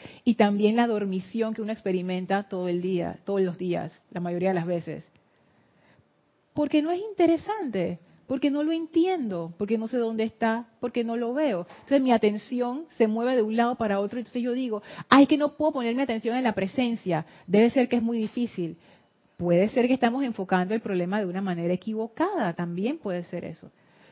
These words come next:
Cuando uno tiene un problema que resolver en, en matemáticas,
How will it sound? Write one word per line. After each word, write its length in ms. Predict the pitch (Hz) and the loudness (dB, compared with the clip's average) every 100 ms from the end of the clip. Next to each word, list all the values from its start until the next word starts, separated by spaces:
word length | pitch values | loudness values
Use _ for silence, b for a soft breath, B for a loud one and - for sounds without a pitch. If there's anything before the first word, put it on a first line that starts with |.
| b | b
Cuando 240 | - 208 202 | -2 2 2
uno 160 | 220 | 0
tiene 200 | 254 269 | -2 -2
un 120 | 277 285 | 0 -2
problema 420 | 277 262 254 285 | 0 0 0 0
que 80 | 247 | 0
resolver 400 | 202 196 185 208 | 0 -2 2 4
en, 220 | 233 208 | 4 2
en 160 | 190 180 | 0 2
matemáticas, 840 | 185 185 180 214 214 214 208 | 2 2 2 2 2 2 2